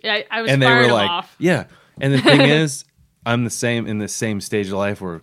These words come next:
Speaker 2: making sure that the relationships are the ones that I think are healthy for my life. And
Speaker 1: Yeah.
Speaker 2: not to say that I wanna be in a bubble and not listen to people different than me, 'cause I
Speaker 1: Sure.
Speaker 2: very much do wanna listen to people different than me. But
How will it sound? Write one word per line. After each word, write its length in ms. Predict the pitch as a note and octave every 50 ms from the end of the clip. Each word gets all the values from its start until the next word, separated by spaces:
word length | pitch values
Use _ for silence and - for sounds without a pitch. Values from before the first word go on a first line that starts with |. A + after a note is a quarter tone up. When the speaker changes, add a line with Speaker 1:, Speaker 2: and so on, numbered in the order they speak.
| _ -
Speaker 2:
making 320 | G2+ G2+ G2+ F#2 G2 F#2+
sure 240 | F2+ - G#2+ G#2 F#2+
that 140 | F2+ F2 -
the 80 | F#2+
relationships 680 | E2+ E2+ E2+ F2 F#2 F#2 - G2 - - G#2 G2 - -
are 40 | G2
the 80 | F2+ F2
ones 240 | E2+ F2+ F2+ F2+ F2
that 100 | F2+ E2+
I 60 | D#2+
think 240 | - F#2+ F#2 E2+ -
are 60 | D#2
healthy 420 | - F2+ F2 D#2+ - - G2 F2 E2
for 360 | - - E2+ E2 E2 D#2+ -
my 220 | D#2+ F2 E2 E2+ E2+
life. 420 | E2+ E2 E2 E2+ F2+ F2+ - -
And 160 | E2 D#2 D#2 _ _ -
Speaker 1:
Yeah. 160 | - B3 - - _ _ _ _ _ _ _ _ _ _ _ _ _ _ _ - _ _ _ _ _ -
Speaker 2:
not 140 | B2+ A#2+ A#2+
to 60 | A#2+
say 140 | - C#3+ B2+
that 100 | A#2+ A2+
I 40 | A2+
wanna 200 | A2+ A2 A2 G#2+
be 120 | G2+ G#2+
in 60 | G#2 G2+
a 40 | G2
bubble 320 | F2 G2 G2 G#2 G#2+ G#2+
and 100 | G2+ F#2+
not 180 | F#2+ F#2+ F#2+ -
listen 280 | G2 F#2+ - - A2+
to 60 | G#2+ G#2
people 260 | A#2+ A#2 A2+ G#2+ F2
different 340 | E2 F#2+ F#2 - G#2+ G2+ G#2+
than 80 | A2+
me, 140 | A#2 A#2+ A#2+
'cause 160 | - G#2+ F2
I 80 | F#2+ F2
Speaker 1:
Sure. 80 | F2
Speaker 2:
very 160 | G2+ G2+ G#2 G2
much 260 | F#2+ F2 E2 - -
do 160 | - F#2+ F#2
wanna 180 | F2+ F2+ E2+ D#2+
listen 300 | D#2+ D#2+ - - E2 D#2
to 20 |
people 240 | - E2+ E2 - -
different 280 | D#2+ D#2 - - D#2
than 100 | E2 E2
me. 180 | E2 E2 D#2+ - _ _ _ _ _ _ _ _ _ _ -
But 200 | - F#2+ F#3+